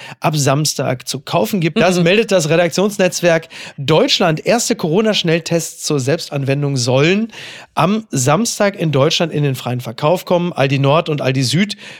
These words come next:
Speaker 1: kündigten am Mittwoch an, dass Kunden die in Deutschland produzierten Tests dann an der Kasse bekommen können.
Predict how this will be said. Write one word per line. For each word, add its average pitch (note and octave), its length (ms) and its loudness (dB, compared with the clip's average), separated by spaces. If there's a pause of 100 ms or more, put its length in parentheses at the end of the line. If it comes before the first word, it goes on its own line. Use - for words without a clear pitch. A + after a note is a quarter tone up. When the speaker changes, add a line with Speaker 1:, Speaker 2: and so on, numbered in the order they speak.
(140)
Speaker 1:
kündigten G#3 640 0 (220)
am D3+ 180 2
Mittwoch D#3 380 0
an, D3+ 180 -2
dass B2+ 240 -4
Kunden A#3 420 -2
die D3+ 200 -2
in B2 120 -6
Deutschland D#3 520 0
produzierten C3+ 680 -4
Tests - 480 -2 (300)
dann E3 360 0
an E3 140 0
der D3+ 140 0
Kasse C#3 480 -2 (320)
bekommen D#3+ 840 0
können. D#3+ 480 2